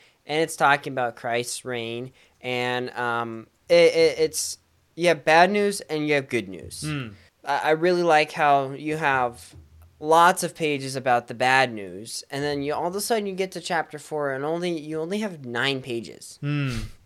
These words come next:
Speaker 2: Yeah.
Speaker 1: So it, it essentially showing it, there's not a lot that you need to do, or there's a,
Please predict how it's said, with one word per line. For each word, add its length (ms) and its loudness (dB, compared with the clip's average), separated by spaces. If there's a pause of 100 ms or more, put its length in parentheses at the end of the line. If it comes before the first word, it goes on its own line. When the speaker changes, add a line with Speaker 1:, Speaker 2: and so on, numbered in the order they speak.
Speaker 2:
Yeah. 240 4
Speaker 1:
So 360 8
it, 240 4
it 240 -2
essentially 600 -4
showing 480 -2
it, 180 -12
there's 220 -4
not 300 -2
a 80 0
lot 640 0 (480)
that 120 -4
you 140 -6
need 200 -4
to 60 -4
do, 420 -4
or 360 -4 (280)
there's 200 -2
a, 180 -4